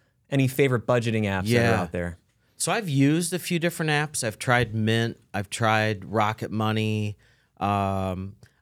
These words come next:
Speaker 2: I don't love any of them because they're a little clunky when it comes to, like, tracking spending. Like, you have to go back in and, um,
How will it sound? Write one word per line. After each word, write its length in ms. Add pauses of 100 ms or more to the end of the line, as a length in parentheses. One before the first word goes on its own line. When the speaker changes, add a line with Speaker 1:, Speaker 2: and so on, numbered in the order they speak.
(140)
Speaker 2:
I 100
don't 340
love 440
any 260
of 160
them 220
because 340
they're 160
a 40
little 240
clunky 540
when 160
it 100
comes 420
to, 320 (280)
like, 200
tracking 720
spending. 580 (420)
Like, 180
you 220
have 200
to 80
go 200
back 340
in 400
and, 340
um, 420